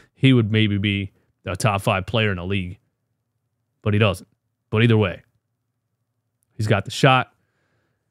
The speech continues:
He's passing the ball. He's running the offense. He's stepping up in huge moments. He's confident.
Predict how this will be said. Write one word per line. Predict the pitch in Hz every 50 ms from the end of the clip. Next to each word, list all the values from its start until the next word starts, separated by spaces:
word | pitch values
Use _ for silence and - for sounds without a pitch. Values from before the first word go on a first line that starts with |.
| _ _ _ _ _ _
He's | _ - 107
passing | - 127 120 120 120 113 - 127
the | 120 110
ball. | 113 127 120 117 117 - - _
He's | _ 117 104 98
running | 113 120 123 120 113
the | 113 113
offense. | 113 107 107 107 - 113 104 104 - - - _
He's | _ 123 110 -
stepping | - - - - - 131 117 - 139 123
up | 110 -
in | 110
huge | 104 101 123 120 113 104
moments. | 107 104 101 101 98 101 104
He's | - 110 98 -
confident. | - - - - 123 117 113 - - 110 101 104 -